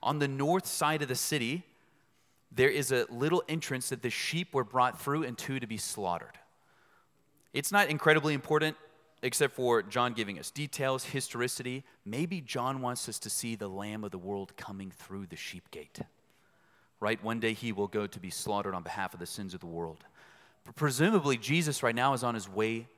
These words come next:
to the temple. We'll see him there below, but here he stops at this pool. Now, it's really hot in Memphis right now. Maybe you're one of the few blessed who have access to a pool, okay? This is not one of those pools.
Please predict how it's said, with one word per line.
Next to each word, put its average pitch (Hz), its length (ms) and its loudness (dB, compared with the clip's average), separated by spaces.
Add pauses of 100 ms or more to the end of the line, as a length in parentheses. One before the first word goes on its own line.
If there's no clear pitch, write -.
(380)
to 107 100 -2
the 98 80 -4
temple. - 480 -10 (880)
We'll 120 120 0
see 170 220 4
him 160 80 6
there 143 160 10
below, 135 400 8 (360)
but 135 100 4
here 202 220 4
he 247 140 2
stops 170 420 6
at 151 100 0
this 127 200 -2 (100)
pool. 101 460 -2 (1120)
Now, 123 340 8 (560)
it's 131 200 -4
really 180 160 6
hot 123 360 0
in 117 120 -6
Memphis 110 380 -4
right 104 160 2
now. 87 260 -6 (840)
Maybe 131 160 2
you're 131 200 2
one 123 140 2
of 113 60 0
the 101 60 -4
few 120 220 -4
blessed 101 360 -2
who 107 60 -2
have 92 100 -2
access 98 300 -4
to - 140 -8
a - 20 -6
pool, - 340 -10 (320)
okay? 82 240 -4 (340)
This 156 200 0
is 180 160 0
not 127 220 4
one 107 140 -2
of 101 60 0
those 90 200 -2
pools. - 480 -12